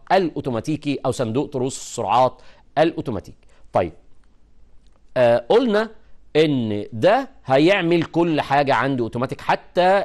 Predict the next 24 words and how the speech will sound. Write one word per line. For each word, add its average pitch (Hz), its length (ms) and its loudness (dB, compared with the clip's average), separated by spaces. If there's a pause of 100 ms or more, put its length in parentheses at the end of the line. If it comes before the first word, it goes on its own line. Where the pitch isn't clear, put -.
المارشليه 127 920 -2
أو 147 280 2
الرجوع 120 420 -2
إلى 120 160 -4
الخلف 180 500 -2 (480)
هو 170 260 4
هيشتغل 143 600 -2
كل 135 360 -4
ده 120 80 0
أوتوماتيك. 120 600 -6
أنا 143 200 -2
مش 135 280 -6
ما 120 120 -2
يحتاج 117 560 -4
مني، 131 420 -4
أنا 143 140 -2
كقائد 127 480 -2
سيارة 160 520 2 (240)
مش 147 180 -4
هيحتاج 120 480 0
مني 117 420 -2 (280)
أي 170 180 0
شيء. - 180 -10 (360)
طيب، 87 140 -4